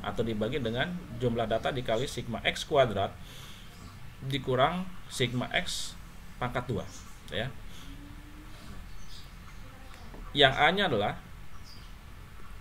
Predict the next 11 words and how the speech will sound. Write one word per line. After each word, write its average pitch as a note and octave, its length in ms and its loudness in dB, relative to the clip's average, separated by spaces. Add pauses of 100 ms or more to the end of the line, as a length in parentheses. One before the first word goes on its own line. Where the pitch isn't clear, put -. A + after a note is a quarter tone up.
(580)
Y F3+ 240 12
bar, C3 240 10
teman-teman. C#3 480 2
Hati-hati C3+ 560 2
ya, A#2+ 80 4
Y A#2+ 160 6
bar A#2+ 160 4
ini C3 240 0
berarti A#2+ 320 6
adalah A#2+ 240 2
bukan A2+ 300 0